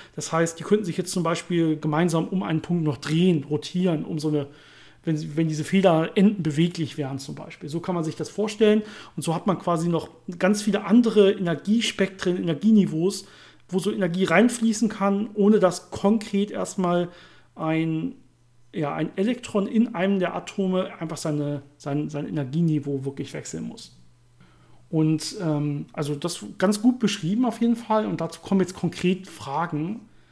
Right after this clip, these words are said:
Äh, er teilt das, glaub ich, in drei Fragen auf, wenn ich das richtig sehe. Äh, die erste Frage, die Energie wird aber nicht durch Bestrahlung, sondern auch thermisch zugeführt. Wenn wie bei jedem realen Medium der Fall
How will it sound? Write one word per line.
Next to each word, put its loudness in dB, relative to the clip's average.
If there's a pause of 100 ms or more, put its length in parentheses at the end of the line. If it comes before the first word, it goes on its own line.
(440)
Äh, -2
er -6
teilt -4
das, -6
glaub -2
ich, -8
in -2
drei 0
Fragen -6
auf, -4
wenn -2
ich -6
das -8
richtig -8
sehe. 0 (1500)
Äh, 0
die -4
erste -4
Frage, -2
die -6
Energie -2
wird 0
aber -4
nicht -4
durch -4
Bestrahlung, -2
sondern -4
auch -12
thermisch -2
zugeführt. -12 (840)
Wenn 0
wie -6
bei -4
jedem 0
realen -2
Medium 0
der -2
Fall -4